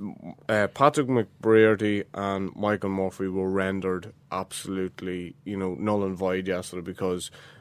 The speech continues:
Murphy actually spent, this is a crazy thing, Murphy spent the majority of the second half of full forward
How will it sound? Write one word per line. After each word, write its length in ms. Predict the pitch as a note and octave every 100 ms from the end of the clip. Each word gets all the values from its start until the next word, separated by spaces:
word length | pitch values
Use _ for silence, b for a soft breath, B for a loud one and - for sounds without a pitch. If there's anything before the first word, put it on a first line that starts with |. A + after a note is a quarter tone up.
| B
Murphy 340 | C3+ E3 D3+ B2+
actually 280 | A2+ - G#2
spent, 440 | - A2 G2 F2
this 200 | A#2 -
is 60 | G2+
a 40 |
crazy 400 | - G2+ F#2+ F#2
thing, 300 | F#2 F2+ E2+
Murphy 360 | A2 B2 B2 A2+
spent 300 | - G#2 F#2+
the 60 |
majority 500 | F#2+ F2 G2+ G2 G2
of 60 | F#2+
the 80 | F2
second 260 | F#2 F2+
half 240 | F#2 F#2 -
of 80 | F#2
full 200 | F#2 F2
forward 360 | F#2+ F#2 F2+